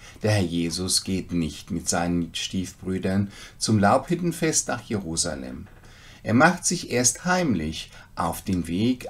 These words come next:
als er die Erlaubnis von seinem himmlischen Vater bekommen hat. Das Fest nimmt wie gewohnt seinen Gang. Die Rabbiner im Tempelbezirk lehren das Volk.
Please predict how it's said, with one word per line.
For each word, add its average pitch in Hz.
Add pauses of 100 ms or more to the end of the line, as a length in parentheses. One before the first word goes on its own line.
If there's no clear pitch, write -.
als 139
er 117
die 110
Erlaubnis 95
von 98
seinem 82
himmlischen 80
Vater 78
bekommen 76
hat. - (800)
Das -
Fest 101
nimmt 120
wie 73
gewohnt 78
seinen 104
Gang. 73
Die 78
Rabbiner 98
im 71
Tempelbezirk 117 (340)
lehren 143
das 113
Volk. 110